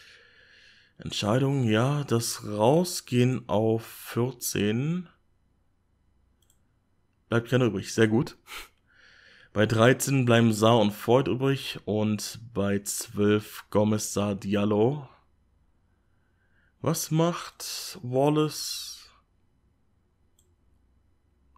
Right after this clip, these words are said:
Nicht gut für diese Filter. Äh, nein, das war Joe Gomez. Wo komme ich zu Wallace? Ich muss ihn <laughs> anscheinend oben eingeben.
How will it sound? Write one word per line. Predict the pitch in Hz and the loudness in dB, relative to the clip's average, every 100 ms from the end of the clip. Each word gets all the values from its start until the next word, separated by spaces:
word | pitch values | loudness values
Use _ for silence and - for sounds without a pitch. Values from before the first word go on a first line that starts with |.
| _ | _
Nicht | 120 135 - | 2 2 0
gut | - 120 | -4 -4
für | - 98 98 95 107 - _ _ _ _ _ _ _ - | -4 -4 -2 -4 -8 -14 _ _ _ _ _ _ _ -6
diese | 101 98 92 92 92 104 - _ _ _ _ _ _ _ _ _ _ _ _ _ _ _ _ _ | -4 -4 -4 -6 -6 -10 -14 _ _ _ _ _ _ _ _ _ _ _ _ _ _ _ _ _
Filter. | - - 107 101 107 101 113 _ _ _ _ _ _ _ - - - - _ _ _ _ _ _ _ _ _ - | -20 -12 -10 -8 -10 -12 -14 _ _ _ _ _ _ _ -20 -20 -20 -20 _ _ _ _ _ _ _ _ _ -14
Äh, | 104 107 - | -10 -8 -6
nein, | 101 135 | -4 -4
das | 113 - | -6 -8
war | - | -8
Joe | 95 | -6
Gomez. | 98 98 127 151 - - | -4 -4 -2 -4 -6 -10
Wo | 113 | -6
komme | 120 | -4
ich | 120 - - | -4 -8 -10
zu | - 117 | -6 -2
Wallace? | 123 160 170 - - | 0 -2 -2 -6 -10
Ich | - | -6
muss | 117 117 | -6 -2
ihn | 110 | -2
<laughs> | |
anscheinend | 117 - 127 | 0 0 2
oben | 101 101 | 2 4
eingeben. | 101 104 117 147 | 2 2 0 0